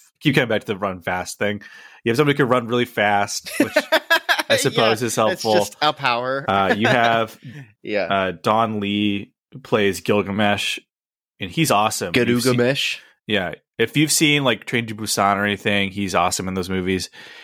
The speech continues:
Speaker 1: He plays a guy who's just super duper strong and hits. But, like, yeah, like, if you, if you're making a superhero force that's specifically going to destroy deviants, wouldn't you give them all, like, a specific ability that kills deviants? Like, why does everyone,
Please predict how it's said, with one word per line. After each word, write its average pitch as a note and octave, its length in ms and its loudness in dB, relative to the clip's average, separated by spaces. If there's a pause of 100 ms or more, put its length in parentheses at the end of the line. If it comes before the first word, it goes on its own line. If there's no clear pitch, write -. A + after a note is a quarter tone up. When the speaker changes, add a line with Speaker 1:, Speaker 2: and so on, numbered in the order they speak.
(100)
Speaker 1:
He A#2 160 2
plays A2+ 240 2
a G2+ 60 0
guy G2+ 340 2
who's F#2+ 200 -8
just - 220 -2
super G#2+ 220 -6
duper G2 340 -6
strong F#2+ 460 2
and E2+ 100 -6
hits. F#2 420 -6 (580)
But, D#3 140 2
like, D#3+ 320 -2 (460)
yeah, E3 360 2
like, A#2+ 180 -4
if C#3+ 160 -6
you, G#3 140 -2 (200)
if D3+ 240 -2
you're F#3+ 140 0
making D3+ 480 0
a A#2+ 80 4
superhero D#3 580 0
force A2 300 0
that's A#2 140 -2
specifically C3 760 0
going A2+ 180 2
to G#2+ 60 0
destroy G2+ 360 0
deviants, G#2 760 0 (140)
wouldn't A#2+ 240 0
you B2+ 100 4
give A2+ 220 0
them A2 160 0
all, G#2+ 220 4
like, G2 240 -4 (200)
a G#2+ 100 -2
specific G2+ 580 -2
ability F#2+ 440 2
that F2 200 0 (100)
kills F#2 300 0
deviants? G#2 640 -2 (420)
Like, A2 160 0
why A#2+ 160 4
does B2+ 140 -2
everyone, B2 360 0